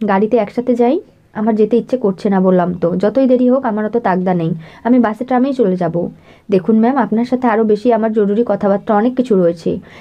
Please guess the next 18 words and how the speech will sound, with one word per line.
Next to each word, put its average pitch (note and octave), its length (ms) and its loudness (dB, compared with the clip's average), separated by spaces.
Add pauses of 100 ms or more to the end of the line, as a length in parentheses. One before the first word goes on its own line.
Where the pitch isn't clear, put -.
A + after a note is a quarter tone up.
(100)
সেগুলো C4+ 260 2
সারতে B3+ 340 0
গেলে B3 160 2
এখানে A#3 240 -2
তো B3+ 240 2
সম্ভব A#3 480 0
নয়, G#3 280 -4 (360)
আমরা G#3+ 280 0
গাড়িতে G#3 300 0
যেতে G#3 220 -2
যেতেই A3 260 -2
সেই C4 180 2
কথাগুলো G3+ 340 0
বলতে E3 280 0
পারি, D#3+ 260 0
চলুন B3+ 280 2
না G3 200 -2
যাই।" F#3 300 0